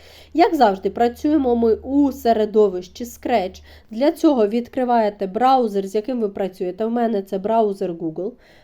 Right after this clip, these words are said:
У рядок пошуку пишемо, як завжди, Scratch Online. В цьому вже алгоритм наш незмінний. Переходимо за першим посиланням та обираємо команду "Створити".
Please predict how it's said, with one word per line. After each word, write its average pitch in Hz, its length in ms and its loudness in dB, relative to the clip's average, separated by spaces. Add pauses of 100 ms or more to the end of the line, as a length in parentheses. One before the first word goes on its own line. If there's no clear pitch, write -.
(140)
У 339 200 8
рядок 302 500 2
пошуку 208 580 0
пишемо, 240 600 -2
як 214 240 0
завжди, 175 480 -6
Scratch 269 680 -8 (100)
Online. 175 720 -4 (560)
В - 60 -20
цьому 285 260 2
вже 254 320 -2
алгоритм 240 600 0
наш 226 240 -6
незмінний. 214 560 -4
Переходимо 208 800 -4
за 214 180 -4
першим 190 640 -8
посиланням 277 760 -2
та 285 260 -2
обираємо 233 600 -2
команду 214 500 -6
"Створити". 202 680 -10